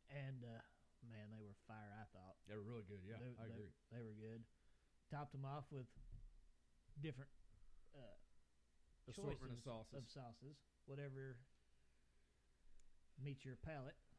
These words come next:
Speaker 2: Yeah. We had some
Speaker 1: I, I had some, uh, cherry habanero on mine.
Speaker 2: Yeah.
Speaker 1: Friggin' good.
Speaker 2: Uh, I dipped mine in some, uh,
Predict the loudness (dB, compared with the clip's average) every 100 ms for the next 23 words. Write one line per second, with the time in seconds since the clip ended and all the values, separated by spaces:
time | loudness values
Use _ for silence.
0 | -14 -8 -6 -6 -4 -6 -6 -12 -16 -18
1 | -18 -20 -20 -4 0 0 -2 -2 -2 -2
2 | 0 2 2 0 0 0 0 -4 -8 -16
3 | -20 -20 -20 -20 -20 -2 2 4 4 4
4 | 2 0 2 2 0 0 0 0 0 2
5 | 0 -4 -16 -4 -4 -4 -12 -20 -20 -20
6 | -16 -4 -2 -2 -4 -4 -6 -6 -12 -18
7 | -20 -20 -18 -18 -16 -16 -12 -2 2 2
8 | 0 -10 -20 -6 0 4 2 4 2 4
9 | 2 -2 -4 -2 -2 -2